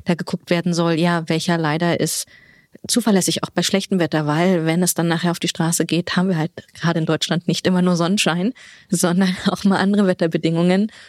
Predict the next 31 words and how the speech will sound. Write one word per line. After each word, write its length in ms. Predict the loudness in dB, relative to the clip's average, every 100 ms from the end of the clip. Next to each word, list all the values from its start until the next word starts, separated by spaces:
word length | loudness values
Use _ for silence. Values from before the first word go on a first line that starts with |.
| -10 0
Und, 340 | 2 2 0 0
äh, 140 | 2
natürlich 440 | 2 2 0 0
mit 160 | 0 0
der 100 | 0
Benutzung, 400 | 0 -2 2 2
wenn 120 | 2
es 100 | 0
irgendwie 240 | 0 -2 -2
vorne 300 | -2 -2 -2
am 120 | -2
Auto 240 | -4 -2
befestigt 400 | -2 -2 -2 -2
ist, 160 | -4 -4 -10 -20 -20 _
kann 160 | -2 0
es 100 | 0
auch 80 | -2
schmutzig 400 | 0 0 -2 0
werden. 160 | 0
Nicht 160 | 0 0
jeder, 440 | 2 2 2 0
äh, 40 | -2
Autofahrer 540 | -4 -2 -2 0 2
geht 240 | 0 -2 -2
alle 220 | -2 -2
zwei 240 | -2 -2
Wochen 180 | 0 0
in 140 | 0 0
die 80 |
Waschanlage, 600 | 0 0 0 2 2 2 0
sondern 380 | 0 2 2